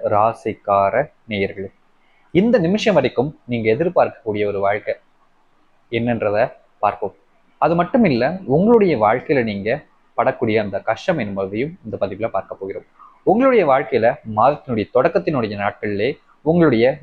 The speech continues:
வீட்டுல ஏற்பட்டிருக்கக்கூடிய அந்த குடும்ப பிரச்சனைகளுக்கான தீர்வுன்றது கிடைக்க போகுதுங்க. ரொம்ப வருஷமா, மாசமா சொல்லணும்னா ஒரு பத்து, பதினஞ்சு வருஷமாவே குடும்பத்துக்குள்ள நீங்க ஒண்ணு சொல்வீங்க, அவங்க ஒண்ணு செய்வாங்க, வேற ஒண்ணு நடக்கும்.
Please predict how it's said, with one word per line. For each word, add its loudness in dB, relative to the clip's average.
வீட்டுல 0
ஏற்பட்டிருக்கக்கூடிய 0
அந்த -4
குடும்ப 0
பிரச்சனைகளுக்கான -4
தீர்வுன்றது 2
கிடைக்க -2
போகுதுங்க. -8
ரொம்ப 0
வருஷமா, 2
மாசமா 0
சொல்லணும்னா -4
ஒரு -4
பத்து, -2
பதினஞ்சு 0
வருஷமாவே 0
குடும்பத்துக்குள்ள 2
நீங்க 2
ஒண்ணு 2
சொல்வீங்க, -2
அவங்க 4
ஒண்ணு -2
செய்வாங்க, -2
வேற 4
ஒண்ணு 2
நடக்கும். -2